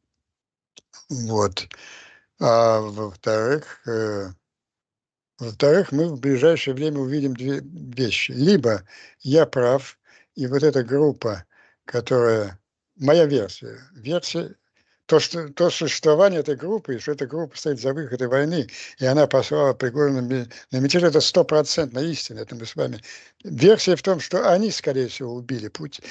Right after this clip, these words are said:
Пригожина, а не Путин, для того, чтобы, а, обострить конфликт с Путиным, а во-вторых, обострить уже не только генеральский конфликт, который, а низовой конфликт. Э, понимаете, в чем дело? Ведь ликвидация Пригожина,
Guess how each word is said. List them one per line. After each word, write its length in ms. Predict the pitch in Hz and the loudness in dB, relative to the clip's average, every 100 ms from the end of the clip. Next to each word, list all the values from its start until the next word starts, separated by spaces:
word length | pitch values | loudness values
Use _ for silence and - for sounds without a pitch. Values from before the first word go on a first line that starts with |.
| - _ | -20 _
Пригожина, 640 | 120 120 131 107 104 110 | -6 0 0 0 -2 -2
а 60 | 110 | -2
не 100 | 113 | -4
Путин, 440 | - 156 127 95 - - | -2 -2 -2 -8 -12 -12
для 100 | - | -6
того, 160 | 107 143 | 2 4
чтобы, 360 | 120 135 131 - - | 4 2 0 -2 4
а, 280 | 127 98 - - _ | 4 2 -6 -20 _
обострить 760 | - 117 123 123 - 120 110 - | -10 -4 -4 -4 -6 -10 -10 -10
конфликт 420 | - 110 - 104 | -12 -12 -14 -16
с 80 | - | -16
Путиным, 520 | - 110 - 170 190 - - - - _ - | -16 -16 -8 -6 -6 -8 -20 -20 -20 _ -6
а 220 | - 131 | 0 0
во-вторых, 720 | 113 120 - 151 180 104 - _ - _ _ | 0 -2 4 4 4 2 -6 _ -20 _ _
обострить 600 | - 208 113 123 - 156 | -8 -4 2 2 2 0
уже 180 | 143 127 | 0 2
не 120 | 139 | 2
только 320 | 139 185 - 120 | 2 0 -2 -4
генеральский 680 | 131 139 143 131 104 - | 0 2 4 2 0 -6
конфликт, 400 | 107 113 - 190 | -6 -8 -6 -4
который, 340 | - 117 123 90 | -2 0 0 0
а 40 | |
низовой 560 | 135 147 135 180 190 117 | 2 6 6 6 4 0
конфликт. 560 | 117 120 - 110 90 _ _ - - _ | -4 -10 -14 -16 -18 _ _ -20 -20 _
Э, 300 | 208 226 185 196 | -12 -10 -10 -8
понимаете, 440 | - 139 185 220 160 | -2 2 4 2 0
в 60 | |
чем 220 | - 165 151 | -4 -4 -2
дело? 400 | 131 101 95 90 - - _ | -2 -2 -4 -10 -18 -20 _
Ведь 300 | 127 127 - | -2 -2 -2
ликвидация 880 | 202 151 139 139 131 160 185 - 123 | -4 -4 -4 -2 4 6 4 0 -2
Пригожина, 640 | 135 120 170 185 143 113 | -4 -4 -4 -4 -4 -6